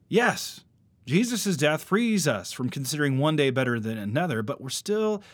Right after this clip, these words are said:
to take the time to be together and worship, just as we read earlier in Hebrews. You know, Ruth Haley Barton, in her book, Sacred Rhythm, says,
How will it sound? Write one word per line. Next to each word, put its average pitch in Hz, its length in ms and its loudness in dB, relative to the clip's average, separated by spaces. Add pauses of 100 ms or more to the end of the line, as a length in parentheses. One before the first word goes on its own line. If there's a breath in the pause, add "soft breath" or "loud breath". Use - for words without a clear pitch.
(100)
to - 100 -14
take 156 200 -2
the 147 40 -8
time 147 280 0
to 135 100 -8
be 127 180 -2
together 117 400 -2
and 110 140 -2
worship, 117 320 -4
just 131 220 -6
as 135 120 -4
we 127 140 0
read 113 260 -2
earlier 131 380 -2
in 113 60 -2
Hebrews. 110 640 -8 (2000 loud breath)
You 170 100 2
know, 165 140 4
Ruth 151 320 0
Haley 175 240 2
Barton, 117 640 0 (140)
in 131 100 0
her 151 140 2
book, 131 320 -2 (580)
Sacred 175 500 2
Rhythm, 113 440 0
says, 113 420 -2